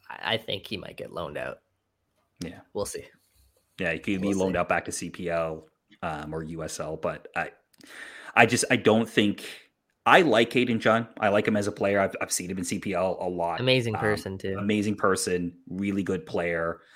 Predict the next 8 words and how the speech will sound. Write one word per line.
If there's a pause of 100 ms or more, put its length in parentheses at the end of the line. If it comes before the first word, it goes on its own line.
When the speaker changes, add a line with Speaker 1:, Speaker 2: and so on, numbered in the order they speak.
(260)
Speaker 2:
I
just
don't
think
Bob (420)
Bradley
rates
him